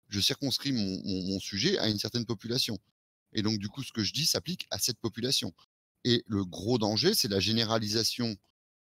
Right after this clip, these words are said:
heu, d'un phénomène scientifique qui peut être très scientifique, hein, mais contextualisé,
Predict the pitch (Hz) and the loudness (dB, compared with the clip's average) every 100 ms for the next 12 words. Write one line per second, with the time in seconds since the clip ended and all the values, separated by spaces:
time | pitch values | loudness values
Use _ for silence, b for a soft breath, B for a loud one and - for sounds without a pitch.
0 | _ _ 92 101 92 92 90 107 120 110 | _ _ 2 4 4 4 2 0 0 0
1 | 110 110 104 110 101 107 151 - 113 220 | 2 2 0 -2 -4 -4 -4 -4 2 4
2 | 185 - - 180 180 - 120 - - - | 2 -2 -2 2 2 2 -2 -6 -10 -8
3 | 107 - _ _ _ 107 104 - 175 147 | -10 -10 _ _ _ 2 2 0 -2 0
4 | - - 101 101 165 | -2 0 0 2 0